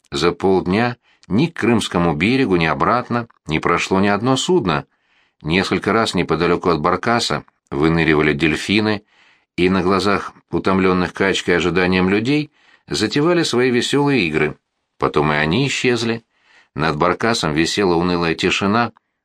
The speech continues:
нарушаемая лишь посвистом ветра и глухими мерными ударами волн о деревянную обшивку.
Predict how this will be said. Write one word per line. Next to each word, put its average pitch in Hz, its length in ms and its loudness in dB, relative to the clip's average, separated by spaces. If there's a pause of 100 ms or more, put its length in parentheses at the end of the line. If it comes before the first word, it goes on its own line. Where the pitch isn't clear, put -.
нарушаемая 85 680 0
лишь 80 280 -2
посвистом 82 640 0
ветра 110 460 -2 (440)
и - 140 2
глухими 117 480 0
мерными 107 480 2
ударами 95 460 0
волн 110 420 0 (340)
о 85 160 -2
деревянную 92 640 0
обшивку. - 540 -4